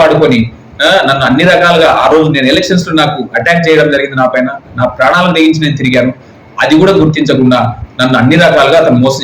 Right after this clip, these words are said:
చేశాడు. ఆర్థికంగా మోసం చేశాడు, రాజకీయంగా మోసం చేశాడు, మానసికంగా నన్ను దెబ్బతీసి నన్ను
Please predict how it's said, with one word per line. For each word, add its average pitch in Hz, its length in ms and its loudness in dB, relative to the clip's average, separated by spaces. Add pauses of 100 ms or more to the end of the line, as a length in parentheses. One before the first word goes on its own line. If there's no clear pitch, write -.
చేశాడు. 113 220 0 (120)
ఆర్థికంగా 165 420 -2
మోసం 165 260 0
చేశాడు, 175 300 0 (680)
రాజకీయంగా 170 520 2
మోసం 170 260 0
చేశాడు, 139 300 2 (460)
మానసికంగా 143 540 0
నన్ను 127 180 0
దెబ్బతీసి 120 440 0 (440)
నన్ను 127 180 2